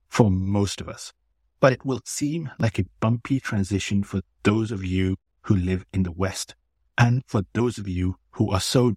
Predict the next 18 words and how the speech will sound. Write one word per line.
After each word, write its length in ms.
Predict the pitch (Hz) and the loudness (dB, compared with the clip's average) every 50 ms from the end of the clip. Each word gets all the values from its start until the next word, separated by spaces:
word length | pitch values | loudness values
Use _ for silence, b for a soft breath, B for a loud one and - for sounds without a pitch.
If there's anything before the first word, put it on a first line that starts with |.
| - _ | -4 _
drunk 400 | - 107 98 92 95 95 - - - _ _ - | 0 2 2 2 2 0 -2 -8 -14 _ _ 0
on 120 | 104 92 | 0 2
their 120 | 90 92 - _ _ - | 2 -2 -6 _ _ -2
own 300 | 98 95 95 95 95 - _ | 0 0 0 0 -2 -4 _
place 360 | - - 87 87 87 - - | -10 -6 -4 -4 -4 -4 -6
in 120 | - 95 | -8 -8
the 60 | 85 - | -8 -8
world. 360 | - 87 90 82 73 - - - _ _ _ _ _ _ _ _ _ _ _ _ _ _ _ - | -6 -4 -4 -4 -4 -6 -10 -16 _ _ _ _ _ _ _ _ _ _ _ _ _ _ _ 2
Only 280 | 135 151 151 170 160 - | 2 2 2 0 -4 -8
time 380 | - - - 107 107 107 110 110 - - | -10 -8 -6 -4 -4 -4 -4 -6 -4 -4
will 200 | 104 98 101 - | -4 -4 -4 -6
tell, 460 | - - - - - 98 85 - - - _ _ _ _ _ _ _ | -10 -12 -8 -2 -2 -2 -2 -2 -6 -12 _ _ _ _ _ _ _
and 100 | - 123 | 0 0
I 60 | 120 | 2
intend 560 | 120 127 127 - - - - 139 143 156 - - | 0 -2 -4 -6 -8 0 2 2 2 2 0 -6
to 100 | - - | -10 -10
keep 320 | - - - 117 113 - | -8 -4 -2 -2 -2 0
an 100 | 110 104 | -2 -4